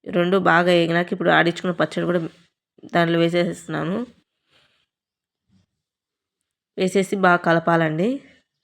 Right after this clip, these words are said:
కొద్దిసేపు ఉంచేసి తీసి పక్కన పెట్టుకోవాలండి. ఈ పచ్చడి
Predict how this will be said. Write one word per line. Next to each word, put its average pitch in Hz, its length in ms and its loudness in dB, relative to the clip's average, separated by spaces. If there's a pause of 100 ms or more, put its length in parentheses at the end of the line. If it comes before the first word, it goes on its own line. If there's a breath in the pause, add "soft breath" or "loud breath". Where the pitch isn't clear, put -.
(840 soft breath)
కొద్దిసేపు 196 380 2
ఉంచేసి 190 440 0
తీసి 196 240 -2
పక్కన 170 280 -2
పెట్టుకోవాలండి. 175 540 -2
ఈ 190 80 0
పచ్చడి 185 480 0